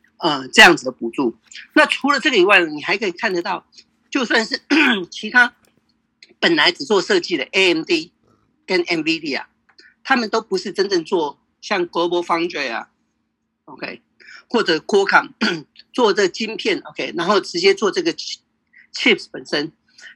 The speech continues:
但是他们现在也开始在美国，就是要投资大量的厂房设备，所以他们预期也可能可以拿到这样子的钱。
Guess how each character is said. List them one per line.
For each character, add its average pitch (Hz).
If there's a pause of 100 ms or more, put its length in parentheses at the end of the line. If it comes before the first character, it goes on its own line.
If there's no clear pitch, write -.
(120)
但 247
是 233
他 269
们 247
现 226
在 -
也 135
开 220
始 220
在 185
美 147
国， - (840)
就 185
是 170
要 180
投 165
资 190
大 175
量 156
的 110
厂 -
房 127
设 165
备， 131 (260)
所 294
以 202
他 277
们 320
预 294
期 190 (280)
也 277
可 -
能 156
可 226
以 190
拿 151
到 175
这 180
样 143
子 131
的 -
钱。 -